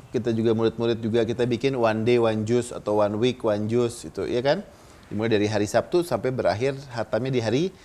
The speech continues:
Jumat. Tiga puluh orang, berarti dibagi jadi tiga puluh juz. Setiap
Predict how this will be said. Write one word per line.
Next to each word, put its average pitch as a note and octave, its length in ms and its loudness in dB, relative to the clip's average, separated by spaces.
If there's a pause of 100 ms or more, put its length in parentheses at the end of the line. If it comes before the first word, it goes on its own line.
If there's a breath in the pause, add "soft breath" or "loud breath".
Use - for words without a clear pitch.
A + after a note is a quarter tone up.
(280 loud breath)
Jumat. F#2+ 400 -6 (240 loud breath)
Tiga G#2+ 240 0
puluh A#2 160 4
orang, D#3 320 8
berarti D3+ 360 2 (680 loud breath)
dibagi A2+ 480 2
jadi A2+ 120 2
tiga G#2+ 200 0
puluh G#2 240 -4
juz. F#2+ 240 -6 (720 loud breath)
Setiap B2+ 600 2